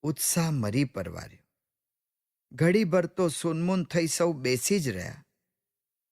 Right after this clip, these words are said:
થોડી વારે કળ વળતા સૌ સખાઓ શાંતિલાલને વિનમવા લાગ્યા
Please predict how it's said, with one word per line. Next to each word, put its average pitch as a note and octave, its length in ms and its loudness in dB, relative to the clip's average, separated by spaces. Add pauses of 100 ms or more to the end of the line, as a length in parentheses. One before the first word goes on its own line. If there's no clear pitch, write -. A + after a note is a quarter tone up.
(560)
થોડી F#3+ 280 2
વારે G3 260 4
કળ E3 340 2
વળતા B2+ 520 -2 (920)
સૌ G3+ 300 2
સખાઓ A#2 760 -2 (720)
શાંતિલાલને A3 840 2
વિનમવા C3 520 2
લાગ્યા F#2 500 -8